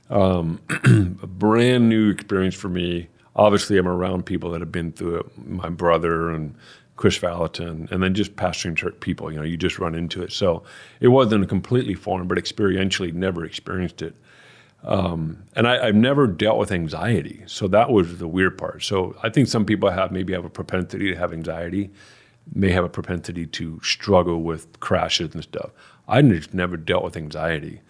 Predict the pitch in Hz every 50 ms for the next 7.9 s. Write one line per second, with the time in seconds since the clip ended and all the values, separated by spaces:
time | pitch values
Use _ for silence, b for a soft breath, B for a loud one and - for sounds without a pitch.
0 | b b b b b b b b - 98 95 90 - - - 90 87 82 82 -
1 | - - 92 92 82 78 - 107 101 92 120 98 80 80 80 78 78 80 85 87
2 | 80 - - 113 104 98 98 98 95 - - - _ _ 113 110 117 120 113 107
3 | - - 101 95 95 101 101 101 98 90 85 82 87 90 90 95 107 95 - 107
4 | 107 117 123 123 117 98 - - 101 101 98 95 95 95 92 - 101 95 90 95
5 | 98 92 92 90 90 - - - - 95 90 90 87 87 87 82 B B B B
6 | B B B B B B B - - - 92 - - 135 127 139 127 - 120 107
7 | 98 90 - - 101 95 92 92 - - 101 92 90 90 90 85 -